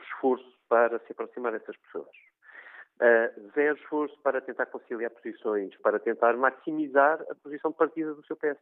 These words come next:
D. E depois cometeu, acho eu, ao longo dos últimos meses, variadíssimos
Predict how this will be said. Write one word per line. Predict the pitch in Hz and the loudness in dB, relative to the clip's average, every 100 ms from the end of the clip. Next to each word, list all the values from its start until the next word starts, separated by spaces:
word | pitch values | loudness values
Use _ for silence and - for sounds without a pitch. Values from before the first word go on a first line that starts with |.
| - | -10
D. | 107 - _ | -12 -12 _
E | 220 | -12
depois | 214 180 - | -2 -2 -2
cometeu, | 131 - 170 180 - | -6 -2 -2 -2 -4
acho | - - 131 | -6 -4 0
eu, | 131 127 | 0 0
ao | - 110 | -4 -2
longo | 117 117 - | -2 -6 -12
dos | 131 127 | -12 -10
últimos | 135 147 139 139 | -4 -2 -2 -2
meses, | 156 202 - - - - - - - 165 | -2 -2 -6 -20 -20 -20 -18 -20 -6 4
variadíssimos | 190 196 202 202 - 202 | 4 4 -4 -6 -8 -8